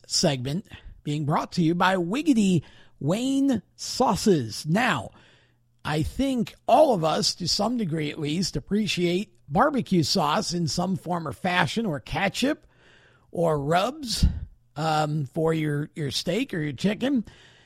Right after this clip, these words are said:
And Wiggity Wayne, Wayne Hanslick, who is a racer himself, lives right there in Buffalo, New York, snow country. And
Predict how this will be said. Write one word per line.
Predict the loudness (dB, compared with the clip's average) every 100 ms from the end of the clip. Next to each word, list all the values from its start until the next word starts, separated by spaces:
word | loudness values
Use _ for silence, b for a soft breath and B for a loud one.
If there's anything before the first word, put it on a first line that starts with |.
| B
And | -6 -2 0
Wiggity | 0 0 0 0
Wayne, | 0 0 0 0 0 0 2 6 4 B B B _
Wayne | -10 -8 -4
Hanslick, | -2 0 0 0 -2 -4 -2
who | 2 4
is | 2 0
a | -2
racer | -2 -2 -2 0 0
himself, | 0 -2 -2 0 0 0
lives | 0 0 0
right | -2 -2 -2
there | -2 -2
in | 0
Buffalo, | -2 -2 0 0
New | -2
York, | -4 -4 -4 -10 b b b b b -10
snow | 0 2 2
country. | 0 -4 -2 -2 -2 -4 -20 b b _
And | 0 2 2 2 2